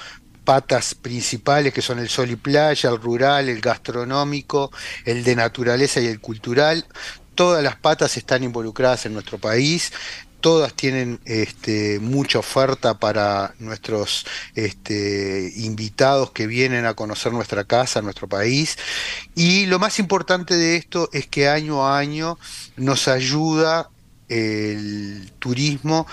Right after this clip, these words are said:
a desarrollar un aumento importantísimo en lo que son los puestos de trabajo. Es una de las industrias que, eh, más directamente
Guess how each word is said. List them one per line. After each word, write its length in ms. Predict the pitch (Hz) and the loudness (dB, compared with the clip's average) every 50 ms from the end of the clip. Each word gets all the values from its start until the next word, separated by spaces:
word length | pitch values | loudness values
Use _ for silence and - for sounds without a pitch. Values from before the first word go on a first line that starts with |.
| - - - - - - - | -10 -12 -12 -12 -14 -2 0
a 440 | - 135 139 139 139 143 127 - - - | 2 4 4 4 4 2 0 -2 -6 -6
desarrollar 680 | 120 127 127 - - 135 123 131 131 117 - 143 151 | -2 0 0 2 0 0 0 0 0 0 2 2 2
un 160 | 151 147 139 | 0 0 0
aumento 440 | 135 127 131 135 143 165 180 160 - | 0 0 0 0 -2 -2 -4 -4 -6
importantísimo 1080 | 156 127 123 135 120 117 - 127 120 120 120 - 147 156 147 - - 156 147 139 135 127 - - | -6 -4 -4 -2 -2 -2 0 0 0 0 -2 -2 -2 -2 0 0 0 0 0 0 0 -2 -4 -6
en 140 | 123 120 117 | -6 -4 -2
lo 120 | 117 110 | -4 -4
que 100 | - - | -2 -4
son 280 | - - 127 131 135 131 | -2 0 0 0 0 0
los 380 | 123 110 - - - - - - - | 0 0 0 -4 -6 -8 -12 -10 -6
puestos 320 | - 120 113 - - 110 107 | -6 -4 -4 -2 -2 -2 0
de 120 | 104 95 | -2 -2
trabajo. 720 | - 104 101 107 117 123 131 131 - - - 151 151 - - - - - - - - - | 0 2 4 4 4 4 2 2 0 -2 -4 -4 -4 -4 -6 -8 -8 -10 -10 -10 -10 -4
Es 180 | - 147 131 - | -2 0 2 2
una 160 | 156 143 135 | 2 2 4
de 100 | 131 131 | 4 4
las 220 | 123 120 117 - 127 | 2 2 0 -2 -4
industrias 520 | 117 117 123 143 143 - - - 131 - | -6 -6 -4 -4 -6 -2 0 0 0 0
que, 440 | - - - 120 123 127 127 127 120 - - - - - - - | -2 -2 0 2 2 4 2 0 -2 -6 -12 -16 -16 -18 -16 -12
eh, 300 | 113 113 110 107 107 104 | -8 -6 -4 -4 -4 -4
más 340 | 113 117 127 143 151 147 139 | -4 -2 0 0 0 0 0
directamente 1120 | 135 127 131 143 - - - 131 117 113 120 127 135 139 143 139 131 - 139 139 139 135 | 0 2 2 2 0 0 0 0 0 0 0 0 0 0 -2 -4 -4 0 0 2 2 0